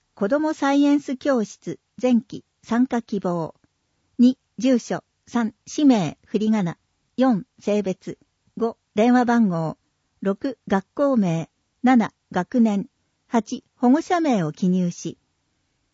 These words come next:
郵便番号一三五の八三八三。区役所学校支援課、学校支援係へ。なお、返信用にもご自分の住所、氏名を忘れずに書いてください。詳しくは電話でお問い合わせください。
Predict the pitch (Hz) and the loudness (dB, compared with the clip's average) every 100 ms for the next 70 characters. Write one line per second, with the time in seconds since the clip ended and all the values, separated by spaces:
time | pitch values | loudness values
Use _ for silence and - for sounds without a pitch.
0 | _ _ 233 277 285 277 262 254 214 175 | _ _ 2 4 6 4 6 2 2 0
1 | 170 - 202 - 339 320 254 170 175 190 | -4 -8 -12 -6 -4 0 0 -2 -4 -6
2 | - 285 220 175 - - 190 160 _ _ | -4 0 0 -2 -10 -6 -4 -6 _ _
3 | _ _ _ _ _ - 311 349 - 196 | _ _ _ _ _ -2 -2 -2 -2 -2
4 | 185 185 - 285 285 - 233 226 220 202 | -2 -4 -4 -2 -2 0 0 0 -2 -8
5 | - - 196 - 330 311 - 277 285 269 | -8 -4 -4 -4 -6 -6 -4 -2 4 4
6 | 269 247 170 156 160 _ _ _ _ _ | 4 0 -6 -6 -8 _ _ _ _ _
7 | _ _ _ _ _ _ _ _ - 247 | _ _ _ _ _ _ _ _ -4 0
8 | 220 - _ 277 294 - 285 277 269 254 | 0 -4 _ 2 2 4 8 8 8 6
9 | 240 180 - - 202 262 277 247 233 208 | 4 2 -4 -4 -2 0 4 4 4 0
10 | 302 - 190 - 233 208 180 165 - 170 | -2 -2 -2 2 4 4 0 -4 -6 -6
11 | 262 285 277 269 285 277 226 175 165 - | -2 0 4 2 2 -2 -2 -6 -6 -4
12 | 185 - _ _ _ _ _ _ _ - | -6 -6 _ _ _ _ _ _ _ -2
13 | 262 320 - 214 147 180 254 254 247 196 | -2 -2 -4 -4 0 2 2 2 0 -2
14 | 202 202 196 190 196 180 180 190 170 | -2 0 -2 -4 -6 -6 -6 -6 -8